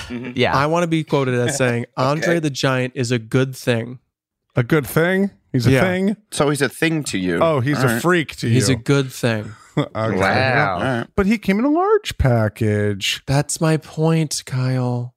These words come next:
Speaker 4: I guess that brings me to the question, does this imply that things that come in large packages are
Speaker 2: Aren't good.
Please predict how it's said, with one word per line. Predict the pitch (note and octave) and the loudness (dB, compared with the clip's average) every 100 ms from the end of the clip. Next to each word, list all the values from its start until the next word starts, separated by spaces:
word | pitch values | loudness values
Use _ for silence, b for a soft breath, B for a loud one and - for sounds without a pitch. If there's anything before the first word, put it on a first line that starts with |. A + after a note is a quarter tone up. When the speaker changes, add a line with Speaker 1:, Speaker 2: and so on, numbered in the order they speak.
| _ | _
Speaker 4:
I | C#3 | -2
guess | C#3 A#3 | 0 0
that | G3 D3 | 0 0
brings | D#3+ D#3 | 0 2
me | D3+ | 2
to | |
the | D3 | 2
question, | - D#3 D3 B2 | 2 0 0 -2
does | A#2 B2+ | -2 0
this | E3+ - | 0 0
imply | F#3+ - C3 B2+ D3 G#3 | 0 0 2 2 0 -2
that | C#3+ A#2+ A2 _ _ | -2 -2 -2 _ _
things | - D3 D#3+ C#3 | -4 0 2 0
that | B2 | 0
come | C#3+ D3 | 0 2
in | C3+ B2 | 2 2
large | A#2 B2+ D3+ - | 2 0 -2 0
packages | B2 B2+ C#3+ C3+ E3 F3+ - - - | 0 0 -2 -2 -2 -2 -10 -10 -2
are | A#2+ A#2+ A#2 A2 | 0 2 2 2
Speaker 2:
Aren't | G#2 - F#2 | 0 -4 -4
good. | B2+ D#2+ | -2 -2